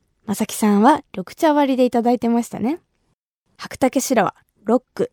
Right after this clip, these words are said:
水割り、お湯割りなど、いろいろな飲み方で楽しむことができますが、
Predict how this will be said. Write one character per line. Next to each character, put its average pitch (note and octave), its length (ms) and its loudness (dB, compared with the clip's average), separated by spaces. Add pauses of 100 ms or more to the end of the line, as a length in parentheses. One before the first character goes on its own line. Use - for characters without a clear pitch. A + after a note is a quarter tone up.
(140)
水 G3 260 0
割 G3 260 2
り、 - 60 -12 (140)
お F#3 100 -10
湯 F#3+ 140 0
割 G3 200 2
り F#3+ 40 2
な F#3+ 120 0
ど、 D#3+ 160 -14 (120)
い F#3+ 80 -10
ろ F#3 120 -2
い F#3+ 40 0
ろ F#3+ 100 -2
な F#3 160 0
飲 F#3 80 0
み F#3+ 120 0
方 F#3+ 240 -6
で E3+ 100 -10
楽 F3+ 220 -6
し F#3+ 120 -10
む F3+ 140 -8
こ E3+ 100 -14
と E3 140 -14
が D#3+ 100 -14
で E3 120 -12
き - 120 -4
ま C4 140 0
す C4 140 -2
が、 G3+ 160 -2